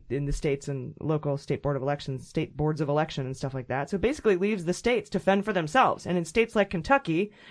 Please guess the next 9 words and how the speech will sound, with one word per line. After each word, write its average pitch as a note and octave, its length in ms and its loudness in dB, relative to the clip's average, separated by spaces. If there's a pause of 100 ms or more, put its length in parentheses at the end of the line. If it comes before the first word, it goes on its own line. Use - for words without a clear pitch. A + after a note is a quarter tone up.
where F#3+ 140 6
the F3 80 2
Republicans G3 520 4
in E3+ 100 -2
charge E3 360 2
benefit F3+ 560 4 (180)
from D3+ 260 -2
Russian D#3+ 280 0
interference, C#3+ 500 -2